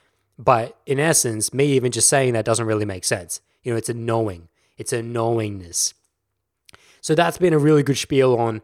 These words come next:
how I came to the place of understanding death in a really healthy way, how I feel like I'm, I come to grips with it. And now I, I wanna talk about Matt's funeral here, and I have definitely spoken about this in some other podo, but it definitely needs to be said here.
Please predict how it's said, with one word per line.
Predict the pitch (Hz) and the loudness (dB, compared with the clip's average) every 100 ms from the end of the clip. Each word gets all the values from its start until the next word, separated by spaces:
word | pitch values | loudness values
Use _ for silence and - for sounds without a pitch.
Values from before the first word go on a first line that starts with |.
| _ - | _ -8
how | 147 139 127 | 0 4 4
I | 131 131 | 4 2
came | - 135 127 131 | -4 -6 -4 -4
to | 127 | -4
the | 120 | -6
place | - 120 113 117 | -4 -2 -2 -2
of | 113 | -2
understanding | 117 110 - 123 113 107 107 | -4 -4 -6 -4 -6 -6 -4
death | 107 104 _ _ _ - | -4 -6 _ _ _ -12
in | 117 | -6
a | |
really | 113 123 113 | 0 2 2
healthy | 113 107 104 | 0 -2 -2
way, | 110 110 107 _ _ _ | -2 -2 -4 _ _ _
how | 120 | -2
I | 113 | -2
feel | - 127 | -2 0
like | 117 110 | 0 0
I'm, | 113 110 131 _ _ _ _ - | -2 -4 -10 _ _ _ _ -12
I | 123 | -10
come | - 139 | -6 -6
to | 120 | -6
grips | 131 131 - | -4 -4 -2
with | 107 | -4
it. | 101 - | -6 -4
And | 131 135 | -2 2
now | 143 | 4
I, | 147 135 - - | 4 2 -6 -8
I | 131 | -2
wanna | 131 151 | 2 2
talk | 160 151 151 | 2 -2 0
about | 139 127 120 | 2 2 2
Matt's | 120 117 - - - - | -4 -4 -6 -8 -8 -10
funeral | - 151 151 120 107 | -4 0 2 2 0
here, | 95 98 104 | -2 -4 -6
and | 120 | -6
I | 110 | -6
have | 104 - 143 135 | -6 -4 -2 -2
definitely | 120 123 131 127 | -2 -2 0 -2
spoken | - - 117 120 | -2 -4 -6 -4
about | 113 110 104 | -4 -2 -2
this | 104 101 - _ _ - | -4 -6 -8 _ _ -12
in | 113 | -4
some | - - 156 151 | -2 0 -2 -2
other | 127 117 | -2 -4
podo, | 98 113 107 98 95 | -2 0 0 -2 -4
but | 104 | -6
it | 104 | -2
definitely | 131 - 127 113 | -2 0 -2 -2
needs | 107 | -6
to | 110 | -6
be | 110 | -4
said | - 107 87 | 0 -2 -4
here. | 101 87 | -8 -10